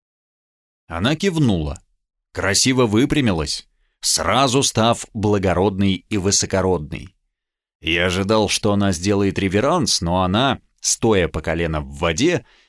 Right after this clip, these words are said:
видимо, не возжелала мочить жопу,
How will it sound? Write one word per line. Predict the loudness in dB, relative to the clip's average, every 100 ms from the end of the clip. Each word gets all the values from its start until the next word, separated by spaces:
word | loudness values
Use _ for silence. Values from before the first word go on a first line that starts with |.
| _
видимо, | -6 -2 0 2 2
не | 2 2
возжелала | 0 0 0 2 2 2 0
мочить | 0 0 0 -2 -4 -4
жопу, | 0 2 4 4 4 0 -8